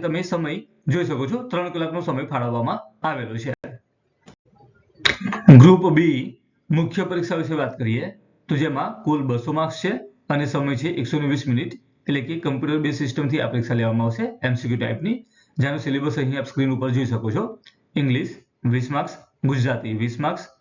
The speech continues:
પોલિટી, પબ્લિક એડમિનિસ્ટ્રેશન ત્રીસ માર્ક્સ, હિસ્ટ્રી, જિયોગ્રાફી, કલ્ચરલ હેરિટેજ ત્રીસ માર્ક્સ,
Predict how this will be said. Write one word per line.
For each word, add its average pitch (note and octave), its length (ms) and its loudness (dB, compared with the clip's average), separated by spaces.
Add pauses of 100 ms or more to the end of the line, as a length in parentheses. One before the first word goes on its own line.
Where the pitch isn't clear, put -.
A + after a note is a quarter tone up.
(480)
પોલિટી, C#3+ 400 -2 (400)
પબ્લિક C3+ 260 0 (100)
એડમિનિસ્ટ્રેશન D#3+ 520 -2 (360)
ત્રીસ B2+ 260 0
માર્ક્સ, C3+ 200 -6 (420)
હિસ્ટ્રી, E3 380 -2
જિયોગ્રાફી, D#3 460 -4 (380)
કલ્ચરલ B2+ 360 -2
હેરિટેજ C3+ 360 -4 (400)
ત્રીસ D3+ 200 -2 (100)
માર્ક્સ, B2+ 220 -4